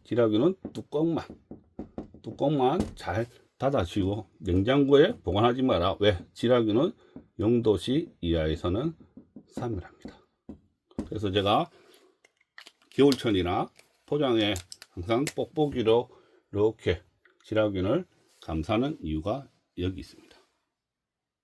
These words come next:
자, 마지막으로 좋다고 무조건 많이 쓰려고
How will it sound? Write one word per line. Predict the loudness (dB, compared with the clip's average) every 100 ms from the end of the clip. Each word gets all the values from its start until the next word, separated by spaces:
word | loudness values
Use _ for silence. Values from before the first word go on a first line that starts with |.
| _ _ _ _ _ _ _ _ -20 -20 -20 _ _ _ _ _ _ _
자, | 0 0 0
마지막으로 | -2 0 2 2 2 0 -4 -8 _ _ _ _ _ _ _ _ _ _ _ -8 -8 -12 _ _ -20 _ _ _ _
좋다고 | 0 0 4 2 4 4 4 0 -6 _ _ _
무조건 | -2 0 0 4 4 4 -4 -18 -20 _ -20 -20 -20 _ -18 -18 -14
많이 | -10 -6 -2 2 2 0 -4 _ _ -20
쓰려고 | -8 -2 2 2 2 0 -2